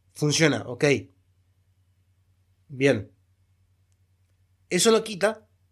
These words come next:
que dentro de dos meses se pueda romper del mismo modo. Porque puede, puede soportar un estrés de temperatura de, de se-, de media hora. Incluso de dos horas, si, si querés. Pero entre tres meses se puede romper, se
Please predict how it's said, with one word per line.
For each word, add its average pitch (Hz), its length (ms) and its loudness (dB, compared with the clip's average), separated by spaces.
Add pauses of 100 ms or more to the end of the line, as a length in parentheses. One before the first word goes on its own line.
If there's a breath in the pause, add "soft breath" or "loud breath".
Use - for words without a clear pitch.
(380)
que 131 140 -2
dentro 135 340 2
de 135 140 2
dos 160 240 2
meses 180 440 -2
se 139 140 -8
pueda 147 140 2
romper 139 360 2
del 123 120 -6
mismo 123 160 -6
modo. 120 400 -6 (2500)
Porque 123 240 -4
puede, 214 260 4
puede 220 240 0
soportar 180 340 2
un 165 100 0
estrés 127 200 -6
de 113 80 -4
temperatura 107 520 -8
de, 110 300 -10
de 127 140 -6
se-, 135 320 -6
de 127 200 -4
media 139 260 4
hora. 123 280 0 (640)
Incluso 139 360 -6
de 165 80 4
dos 165 200 2
horas, 156 180 0
si, 117 200 -12
si - 160 -8
querés. 110 300 -8 (560)
Pero 139 140 2
entre 165 200 2
tres 196 180 0
meses 214 180 0
se 190 80 -2
puede 196 180 4
romper, 156 420 -2
se 156 120 -2